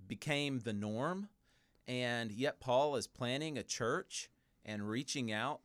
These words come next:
to people who used to be in all of these categories, and yet God has saved them from all of their sin. I think it comes down to this, guys.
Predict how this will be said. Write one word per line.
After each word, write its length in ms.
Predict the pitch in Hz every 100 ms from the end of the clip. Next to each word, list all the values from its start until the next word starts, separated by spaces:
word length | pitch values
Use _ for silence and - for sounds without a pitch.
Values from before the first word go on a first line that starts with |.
| _ -
to 180 | 135
people 420 | 127 147 147 160 131
who 300 | 143 131 113
used 460 | 117 156 208 -
to 80 | 143
be 260 | 120 151 190 117
in 140 | 113
all 340 | 113 117 143
of 60 | 160
these 200 | 175 170
categories, 680 | 175 185 190 214 226 240 - _ - _ -
and 200 | 127 123
yet 220 | 135 -
God 240 | 135 143
has 120 | 135 -
saved 420 | - 117 139 139
them 240 | 170 185
from 240 | 151 123 -
all 300 | 117 123 160 180
of 80 |
their 120 | 175 175
sin. 360 | - 196 214 - -
I 40 | -
think 180 | 294
it 80 | 262
comes 260 | 202 202 -
down 220 | 180 160
to 60 | 113
this, 380 | 127 175 -
guys. 400 | - 104 113 139